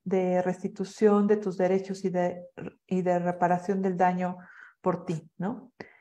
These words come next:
Ahora, para los profesionales de la salud, pues, es importante capacitarnos en trauma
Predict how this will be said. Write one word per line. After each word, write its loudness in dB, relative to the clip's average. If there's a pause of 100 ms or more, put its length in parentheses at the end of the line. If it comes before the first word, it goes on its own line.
(260)
Ahora, 8
para 8
los 8
profesionales 4
de 4
la 4
salud, 2
pues, 0
es -4
importante 0
capacitarnos 0
en 0
trauma 2